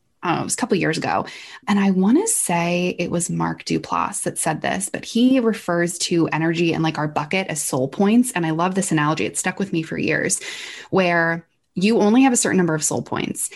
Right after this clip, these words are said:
And there are things that you do that are exhausting, but they give you back soul points. So, like, your bucket is empty, you don't have any left, but because the project is so rewarding and fulfilling, it actually gives you soul points back. So it's,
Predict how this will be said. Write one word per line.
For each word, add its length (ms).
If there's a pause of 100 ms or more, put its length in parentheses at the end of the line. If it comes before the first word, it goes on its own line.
(240)
And 160
there 100
are 60
things 500
that 120
you 160
do 540
that 280
are 500 (120)
exhausting, 920
but 120
they 80
give 160
you 80
back 340
soul 220
points. 320
So, 100
like, 140
your 80
bucket 320
is 120 (100)
empty, 260
you 100
don't 140
have 240
any 120
left, 540 (360)
but 360 (120)
because 360
the 80
project 460
is 100
so 160
rewarding 460
and 80
fulfilling, 380
it 60
actually 260
gives 280
you 80
soul 200
points 280
back. 360
So 180
it's, 180